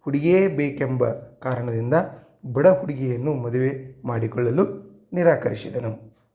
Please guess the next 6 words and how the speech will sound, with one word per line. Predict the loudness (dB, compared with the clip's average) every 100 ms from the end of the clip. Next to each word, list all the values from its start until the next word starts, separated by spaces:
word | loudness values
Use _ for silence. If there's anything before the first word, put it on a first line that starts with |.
| _ _ _ _ _ _ _ _
ಇನ್ನು | -6 0 0 0 -8 -20 _ _ 0
ಕೊನೆಯ | 2 2 0
ಪ್ರಶ್ನೆ, | -2 -4 0 0 -2 -18 _ _ _ _ -2
ಆರನೆಯದ್ದು, | 0 2 0 -2 -2 -4 -6 -20 _
ಪತ್ರಿಕೆಯನ್ನು | 0 2 -2 0 0 0 0
ತೋರಿಸಿ | 0 0 -2 -4